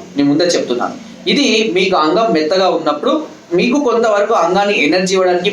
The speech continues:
బలాన్ని ఇవ్వడానికి, కొంచెం స్ట్రాంగ్నెస్ పెంచడానికి మాత్రమే ఉపయోగపడుతుంది. And మీ బాడీ పరంగా మీరు పర్ఫెక్ట్గా ఉన్నట్టయితే అది మీకు ఆటోమేటిక్గా రికవరీ అయిపోతుంది. ఇక రెండవది, దీన్ని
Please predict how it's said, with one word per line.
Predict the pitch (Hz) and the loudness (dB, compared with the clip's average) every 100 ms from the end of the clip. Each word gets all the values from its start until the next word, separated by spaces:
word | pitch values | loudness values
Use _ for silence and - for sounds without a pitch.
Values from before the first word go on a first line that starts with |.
| 143 | 0
బలాన్ని | 147 185 185 170 | 0 2 2 2
ఇవ్వడానికి, | 160 165 156 156 185 | 2 2 0 0 0
కొంచెం | 180 180 | 0 0
స్ట్రాంగ్నెస్ | - 175 220 220 214 165 | 0 0 2 0 -2 0
పెంచడానికి | 156 185 165 156 139 | 0 2 0 0 0
మాత్రమే | 151 151 185 160 | 0 0 0 2
ఉపయోగపడుతుంది. | 147 151 147 123 123 123 180 - - - - - - - - 185 | 2 2 2 0 0 2 0 -2 -10 -20 -20 -20 -20 -12 -4 0
And | 208 202 226 - - - 147 | 2 2 0 -2 -6 -8 -2
మీ | 202 262 240 | 0 0 2
బాడీ | 240 269 | 2 2
పరంగా | 247 247 240 233 | 2 2 2 0
మీరు | 226 220 | 0 0
పర్ఫెక్ట్గా | 175 185 220 220 190 | 0 0 0 2 2
ఉన్నట్టయితే | 190 190 190 180 190 254 | 2 2 2 2 2 0
అది | 175 190 | 0 0
మీకు | 196 170 | 0 0
ఆటోమేటిక్గా | 170 180 170 - 143 | 2 0 0 0 -2
రికవరీ | 143 185 170 127 | 0 0 2 0
అయిపోతుంది. | - - - - - - - - - - - | -2 -8 -10 -16 -18 -20 -20 -20 -20 -10 -2
ఇక | - 240 151 | 0 2 2
రెండవది, | 147 185 185 - - - - - - - - - 170 | 2 2 2 0 -2 -8 -20 -20 -20 -20 -20 -4 0
దీన్ని | 277 294 | 2 2